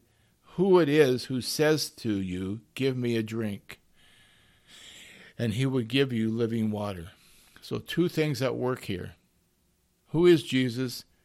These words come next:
and what does he bring to us? Jesus is the gift of the Father. And what does he bring to us? He brings to us living water.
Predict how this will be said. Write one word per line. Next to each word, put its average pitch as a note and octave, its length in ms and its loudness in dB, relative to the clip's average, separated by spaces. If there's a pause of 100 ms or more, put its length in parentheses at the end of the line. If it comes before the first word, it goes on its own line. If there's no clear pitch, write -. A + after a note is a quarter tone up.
(120)
and A#2+ 160 -6
what B2 160 2
does A2+ 140 -4
he A#2+ 100 -2
bring G#2 300 -4
to E2+ 180 -10
us? - 320 -16 (640)
Jesus C#3+ 560 0
is A#2 280 -4
the A2+ 80 -2
gift C3+ 400 -2
of A#2+ 160 -6
the A2+ 80 -8
Father. G2+ 580 -8
And A2+ 160 -6
what C#3 140 0
does C3+ 160 -2
he C#3 60 0
bring B2 300 -4
to C3 160 -6
us? B2+ 200 -6 (260)
He C#3 140 -6
brings C3 340 -4
to C3+ 160 -4
us A2 240 -6
living A#2 640 0 (340)
water. G2+ 580 -12